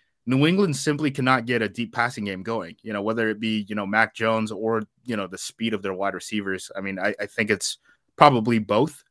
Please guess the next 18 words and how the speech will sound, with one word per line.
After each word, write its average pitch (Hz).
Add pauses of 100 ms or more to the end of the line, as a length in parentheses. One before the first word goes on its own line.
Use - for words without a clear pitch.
(100)
um, 98 (280)
at 113
this 120
point 127
in 127
the 127
season. 135
But, 113 (400)
I 135
mean, 135
Dallas 185
can 175
put 170
up 143
points 170
however 139
they 175
want. 117